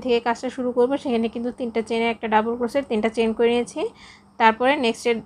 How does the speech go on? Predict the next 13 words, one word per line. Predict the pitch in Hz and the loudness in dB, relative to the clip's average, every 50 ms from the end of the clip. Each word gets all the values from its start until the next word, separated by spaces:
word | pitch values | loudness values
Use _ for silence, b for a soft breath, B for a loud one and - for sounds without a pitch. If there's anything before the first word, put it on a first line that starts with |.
| - - 226 | -8 -2 -2
দুইটা | 220 214 208 220 | -2 0 2 0
ডাবল | 214 208 214 214 | 0 2 2 -2
ক্রোশেটে | 226 233 - 254 254 240 233 | -2 -4 -2 -2 -2 0 0
দুইটা | 233 233 220 214 220 | 2 2 4 4 4
ডাবল | 214 226 226 226 | 2 2 -2 -2
ক্রোশেট, | - 240 233 - 277 359 440 - b b b b b b _ _ _ - | -2 -4 -2 -2 -2 -4 -4 -6 b b b b b b _ _ _ -2
তারপরে | 247 240 247 247 240 233 | 0 2 4 4 4 4
একটা | - 254 247 - | 2 -2 -4 -2
চেন, | 277 269 285 285 - - | -2 -2 -2 -2 -4 -6
একটা | 220 220 - 220 220 | -6 -4 -4 0 0
ডাবল | 214 214 220 226 220 | 0 2 0 -2 0
ক্রোশেট, | 233 226 220 - 262 247 - 240 | -2 -4 -4 -4 -6 -4 -4 -6
একটা | 220 - 220 | -4 -4 -6